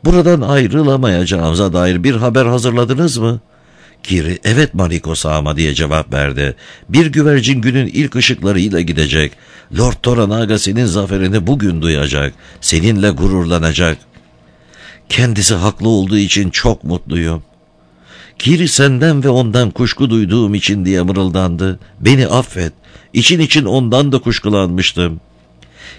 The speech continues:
Kiri pencereye döndü. O anda Toranaga yanılıyor diye bağırmayı istiyordu. "Ne kadar kendimize güvenirsek güvenelim, Osaka'dan ayrılmayacağız.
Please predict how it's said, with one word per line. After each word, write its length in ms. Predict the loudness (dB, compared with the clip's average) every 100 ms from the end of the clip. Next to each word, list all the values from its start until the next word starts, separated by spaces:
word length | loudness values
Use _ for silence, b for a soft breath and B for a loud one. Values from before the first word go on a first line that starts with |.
| B
Kiri 340 | 0 2 2 2
pencereye 640 | 0 0 0 0 0 -2
döndü. 480 | -4 -4 -4 -6 -10 b _
O 180 | 0 2
anda 280 | 0 -2 0
Toranaga 600 | 0 0 2 0 0 0
yanılıyor 640 | 0 -2 0 0 0 0
diye 240 | -2 0
bağırmayı 540 | -2 -2 -2 -2 0 -2
istiyordu. 680 | -4 -4 -4 -2 -4 -6 -8 B B B -2
"Ne 160 | 0
kadar 360 | 4 4 4 2
kendimize 600 | 0 0 0 0 2 0
güvenirsek 760 | 2 2 2 2 0 0 -2 0
güvenelim, 540 | 0 2 2 2 0
Osaka'dan 680 | -2 -2 2 0 2 0 0
ayrılmayacağız. 1200 | 2 2 2 0 0 0 0 0 -2 -2 -4